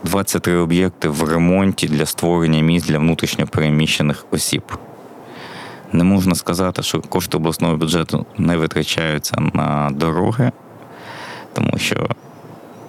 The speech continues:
ну, питання логістики ніхто не відміняв, і це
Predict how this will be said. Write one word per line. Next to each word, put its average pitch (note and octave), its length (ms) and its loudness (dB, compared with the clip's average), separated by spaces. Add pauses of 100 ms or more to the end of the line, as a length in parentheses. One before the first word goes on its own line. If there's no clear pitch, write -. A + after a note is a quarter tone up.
(680)
ну, - 80 -6 (920)
питання - 340 -2
логістики F2 680 0
ніхто D#2 300 0
не E2+ 120 4
відміняв, E2 600 2
і D#2 140 0
це - 260 -4